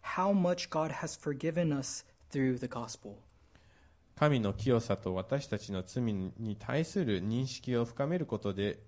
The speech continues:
Speaker 2: 福音を通して神がどれほど私たちを許してくださったかをますます実感するようになるはずです。
Speaker 1: The one who said to the woman, "Your sins are forgiven," is the very person who would live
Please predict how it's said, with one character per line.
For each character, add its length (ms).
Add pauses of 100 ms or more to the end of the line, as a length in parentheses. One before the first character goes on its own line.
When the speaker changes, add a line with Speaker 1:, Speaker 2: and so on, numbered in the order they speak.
(200)
Speaker 2:
福 180
音 200
を 60
通 200
し 100
て 240 (540)
神 220
が 100
ど 160
れ 100
ほ 120
ど 120
私 320
た 120
ち 160
を 40
許 260
し 100
て 100
く 120
だ 120
さ 140
っ 100
た 120
か 140
を 80
ま 140
す 160
ま 120
す 140
実 240
感 220
す 140
る 100
よ 140
う 20
に 120
な 120
る 120
は 120
ず 160
で 80
す。 260 (240)
Speaker 1:
The 60
one 360
who 200
said 320
to 140
the 80
woman, 580
"Your 180
sins 400
are 80
forgiven," 680 (340)
is 140
the 60
very 380
person 440
who 160
would 140
live 520